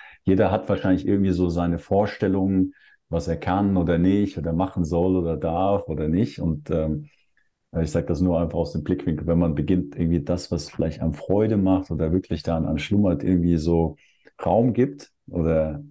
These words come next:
dem nachgeht, oder auf einmal beginnt da wirklich was zu erstehen, ja, was man vielleicht, also wirklich nicht kannte oder schon lang vergessen hat.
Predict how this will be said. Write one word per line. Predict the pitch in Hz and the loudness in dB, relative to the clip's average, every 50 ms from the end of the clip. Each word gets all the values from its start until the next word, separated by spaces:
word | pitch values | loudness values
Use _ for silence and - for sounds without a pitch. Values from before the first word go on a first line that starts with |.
| _ _ _ _ _ _ _ _ | _ _ _ _ _ _ _ _
dem | 87 85 85 | 0 2 2
nachgeht, | 82 82 92 117 139 143 - - 92 87 85 87 | 2 2 2 0 0 -2 -4 0 0 2 2 2
oder | 92 104 101 | 2 2 2
auf | 90 82 - | 0 -2 -2
einmal | - 92 98 101 98 95 95 95 92 - - _ - 120 _ _ _ _ _ _ _ _ _ _ _ _ _ _ _ _ | -4 -2 0 2 2 2 2 0 0 -4 -10 _ -20 -20 _ _ _ _ _ _ _ _ _ _ _ _ _ _ _ _
beginnt | - 82 - 87 98 - 143 | -8 -4 0 0 0 2 2
da | 104 92 90 | 2 2 2
wirklich | 120 120 - 101 90 90 | 0 -2 -2 -4 -2 -2
was | 92 92 - | -4 -4 -4
zu | - - - | -6 -8 -6
erstehen, | - - - - - 107 117 131 123 101 85 71 71 69 - | -6 -6 -8 -2 0 2 2 4 4 2 2 0 -2 -4 -2
ja, | 85 90 98 92 78 | 0 0 0 0 0
was | 82 85 - - - - - - | -2 -4 -4 -6 -16 -16 -12 -6
man | - - 82 80 - | -2 -2 -2 -2 0
vielleicht, | - 85 85 85 - - - _ _ _ | -2 -2 -2 -2 -6 -14 -20 _ _ _
also | - 76 78 78 | -4 -2 0 0
wirklich | 107 113 - 98 - | 0 2 0 0 0
nicht | 82 85 80 - - | 0 -2 -2 -4 -6
kannte | - 113 123 147 143 - - 69 69 | -4 0 0 0 0 0 0 0 0
oder | 71 73 73 | 0 0 -2
schon | 73 - 76 78 | -2 0 -2 0
lang | 76 82 95 104 | 0 0 0 -2
vergessen | - - 90 80 87 98 - - 73 69 | -2 -2 -2 -2 -2 -4 -4 -4 -6 -4
hat. | - 69 - | -4 -4 -6